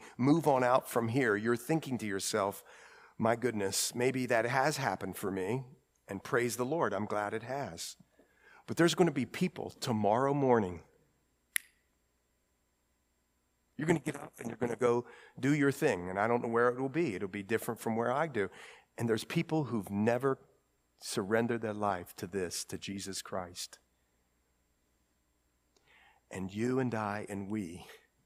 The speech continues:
have the message that God must punish sin, and he will punish sin, and he's coming in judgment. But that Jesus Christ paid for the sin.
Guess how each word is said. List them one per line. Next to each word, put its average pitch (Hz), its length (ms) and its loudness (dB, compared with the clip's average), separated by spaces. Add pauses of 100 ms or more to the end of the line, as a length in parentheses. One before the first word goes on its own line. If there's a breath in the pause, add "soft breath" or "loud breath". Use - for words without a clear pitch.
(380)
have 87 220 -6
the 85 80 -6
message - 580 -8 (2500)
that 92 120 -8
God 107 240 -4
must 113 300 -2
punish 82 320 -6
sin, 80 380 -6
and 90 100 -6
he 95 120 -6
will 107 200 -2
punish 87 380 -10
sin, 90 320 -6 (240 loud breath)
and 90 100 -6
he's 87 140 -8
coming 113 380 -4
in 101 120 -6
judgment. 92 600 -8 (880 soft breath)
But 107 140 -4
that 98 160 -2
Jesus 113 520 -2
Christ 95 460 -6
paid 104 260 -6
for 98 120 -6
the 90 120 -8
sin. 82 420 -6